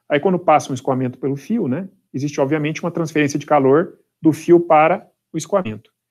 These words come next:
E, obviamente, a resistência elétrica do fio varia, né? A gente sabe que existe essa propriedade, né?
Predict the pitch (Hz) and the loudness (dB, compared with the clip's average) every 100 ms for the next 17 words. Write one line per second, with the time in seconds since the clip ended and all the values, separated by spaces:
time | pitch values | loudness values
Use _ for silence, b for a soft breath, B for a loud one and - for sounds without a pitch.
0 | _ _ - 127 131 165 151 170 175 147 | _ _ -2 -2 0 -4 -2 -4 -4 -4
1 | 135 175 185 165 135 151 165 147 - 143 | -2 -2 -2 -2 -2 -2 -6 -8 -4 -2
2 | 165 110 101 _ _ _ _ _ _ _ | 0 -2 -8 _ _ _ _ _ _ _
3 | _ 107 147 117 110 123 - 123 - 139 | _ -16 -14 -12 -6 -6 -6 -12 -10 -8
4 | 135 170 151 104 98 110 151 | -4 -2 0 -2 -6 -14 -16